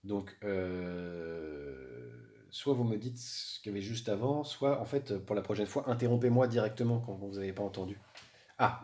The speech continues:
vous avez, ben, tant mieux. Mais, euh, n'hésitez pas à m'interrompre. Euh, faites comme en cours, comme ça ce sera vivant.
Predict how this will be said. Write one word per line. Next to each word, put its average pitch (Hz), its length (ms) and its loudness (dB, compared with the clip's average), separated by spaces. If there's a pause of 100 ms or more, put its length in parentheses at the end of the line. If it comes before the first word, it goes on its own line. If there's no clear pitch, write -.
vous 113 100 2
avez, 110 300 2
ben, 98 160 -4
tant 127 140 10
mieux. 104 180 6 (720)
Mais, 104 260 4
euh, 90 480 4
n'hésitez 117 380 2
pas 139 140 4
à 127 40 6
m'interrompre. 120 680 0
Euh, 90 460 -2
faites 123 180 -4
comme 120 180 4
en 117 80 8
cours, 117 240 0
comme 101 120 -4
ça 113 100 -6
ce 113 100 -4
sera 107 160 0
vivant. 101 400 -4